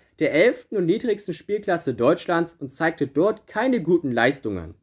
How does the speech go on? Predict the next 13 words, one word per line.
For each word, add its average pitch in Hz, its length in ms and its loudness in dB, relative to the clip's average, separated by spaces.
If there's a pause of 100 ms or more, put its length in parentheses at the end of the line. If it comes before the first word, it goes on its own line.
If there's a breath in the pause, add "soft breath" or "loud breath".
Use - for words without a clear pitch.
(180)
Obwohl 123 280 4
der 208 140 4
Verein 147 400 -2
in 214 80 2
der 156 100 2
vergangenen 147 560 -2
Saison 165 420 0
einen 147 140 0
respektablen 151 840 0
siebten 165 500 -4
Platz 156 320 -2
erreichen 139 460 0
konnte, 139 540 0